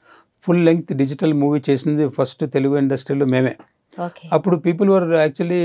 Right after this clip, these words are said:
Speaker 1: they were actually start making jokes at us అనమాట. "వీడెవరు ఎన్ఆర్ఐ వచ్చినాడు, డిజిటల్ అంటాడు,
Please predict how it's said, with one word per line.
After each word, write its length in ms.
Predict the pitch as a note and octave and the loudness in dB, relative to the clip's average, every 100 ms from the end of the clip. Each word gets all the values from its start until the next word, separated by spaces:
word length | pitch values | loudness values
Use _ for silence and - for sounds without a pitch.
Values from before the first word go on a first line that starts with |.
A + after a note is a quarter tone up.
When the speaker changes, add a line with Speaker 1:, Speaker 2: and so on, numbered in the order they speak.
| E3 D#3 D3 C#3+ - F#3+ F#3+ G3 G3+ E3 | 0 0 -2 -6 -8 -8 -10 -10 -8 0
Speaker 1:
they 100 | E3 | 2
were 280 | E3 D#3 | 4 2
actually 280 | D#3 F3 F3 C#3 - | 0 -2 -2 -4 -10
start 380 | C3+ - C#3+ C#3+ C#3 | -8 -2 0 0 0
making 240 | D3 E3 | 0 0
jokes 340 | C#3 D3 - C#3 | 2 0 0 0
at 120 | C3+ | 0
us 80 | B2+ | 0
అనమాట. 320 | B2 B2 A#2 | -2 -4 -4
"వీడెవరు 360 | C3 C3 C3+ C#3 | -2 0 0 0
ఎన్ఆర్ఐ 320 | C3+ C#3 C#3+ | 0 2 0
వచ్చినాడు, 480 | C#3 C3+ C#3+ C#3+ D3 | -2 -2 -4 -2 -2
డిజిటల్ 420 | B2+ C3 C#3+ D3 | -2 -4 -2 -2
అంటాడు, 580 | C#3+ D3+ C#3+ D#3 D#3+ | -2 -2 -4 -4 -8